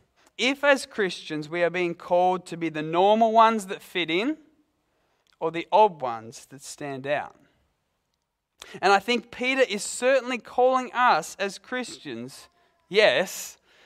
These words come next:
to be the odd ones, but also to embrace standing out as a Christian for all the right reasons.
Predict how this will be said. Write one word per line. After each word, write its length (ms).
to 120
be 140
the 200
odd 240
ones, 640
but 200
also 520
to 220
embrace 1000
standing 760
out 440
as 160
a 40
Christian 640
for 180
all 200
the 100
right 300
reasons. 760